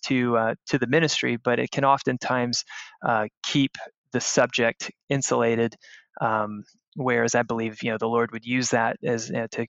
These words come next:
to create, uh, what we would call, uh, champions of weakness or giving others the gift of going second. So I think, you know, addressing the issue early on, head on, is the only way to, uh, to, to, uh, to deal with it.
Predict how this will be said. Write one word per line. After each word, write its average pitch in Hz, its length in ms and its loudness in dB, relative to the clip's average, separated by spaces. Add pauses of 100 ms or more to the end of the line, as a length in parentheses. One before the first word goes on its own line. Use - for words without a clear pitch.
to 123 100 -6
create, 123 440 -2
uh, 113 340 0 (140)
what 123 160 -2
we 123 120 -2
would 120 120 -2
call, 117 320 2 (280)
uh, 120 140 2
champions 135 400 0
of 123 80 -2
weakness 135 460 2
or 120 80 0
giving 120 240 0
others 117 260 0
the - 80 -6
gift - 240 -4
of 120 80 -6
going 110 240 -2
second. 120 560 0
So 120 180 0
I 120 60 2
think, 147 240 0
you 135 60 2
know, 135 40 4
addressing 147 440 2
the 127 80 2
issue 127 260 0
early 127 300 4
on, 123 260 4
head 123 200 4
on, 123 300 4 (460)
is 123 240 2
the 120 140 2
only 127 240 4
way 120 180 4
to, 120 420 0
uh, 110 200 0 (100)
to, 113 180 0 (220)
to, 127 140 0 (280)
uh, 135 60 0 (220)
to 143 100 -2
deal 139 260 4
with 123 120 2
it. 123 140 4